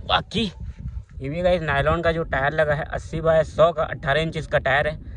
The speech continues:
जो कि tubeless है, काफ़ी अच्छा braking system है इसमें। अब बात करते हैं guys इसके फ्रंट look के बारे में। Front look में आप देखते हैं कि आपको analog, fully analog meter मिल जाता है और यहाँ side indicators है, हाई beam, low beam,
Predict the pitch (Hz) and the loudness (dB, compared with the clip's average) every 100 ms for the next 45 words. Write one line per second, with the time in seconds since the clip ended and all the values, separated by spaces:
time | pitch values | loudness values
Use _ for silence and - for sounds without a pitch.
0 | - - 131 135 - - 135 131 170 165 | -12 -10 -8 -8 -10 -6 -4 2 2 4
1 | 143 151 - - - - - 127 - 156 | 0 -4 -6 -12 -12 -12 -6 -2 4 4
2 | - 170 160 147 139 165 170 151 160 147 | 4 4 6 6 6 4 4 0 2 4
3 | 160 139 156 180 - - - - - - | 2 2 0 0 -4 -6 -6 -6 -10 -14
4 | - - - - - 135 139 151 - 165 | -12 -6 -2 -2 -2 -2 0 -2 0 -2
5 | 175 165 165 156 185 - - - 170 175 | 0 4 4 4 -2 -4 -8 4 6 8
6 | 151 123 131 120 120 113 - - 170 190 | 6 2 0 0 -2 -6 -6 0 2 4
7 | 185 190 170 160 151 - 170 170 - - | 4 2 2 0 0 2 2 2 -2 -8
8 | - - - - - - - - 170 165 | -18 -20 -20 -20 -20 -20 -14 0 4 4
9 | - 180 185 - - 143 165 175 165 - | 6 4 4 0 0 4 8 6 4 -4
10 | - 180 196 170 165 160 165 - - - | 4 8 8 8 6 6 4 -4 -14 -10
11 | 143 139 170 165 165 156 - 147 175 - | -6 0 2 2 4 4 2 -2 -2 -10
12 | - - - - 131 139 139 143 147 135 | -8 -8 -6 -2 4 4 4 0 0 0
13 | 147 160 151 151 151 156 156 156 127 135 | 2 0 -2 -2 0 0 0 -2 0 0
14 | 147 165 170 - 131 147 180 | 0 -2 -4 -4 -2 0 -2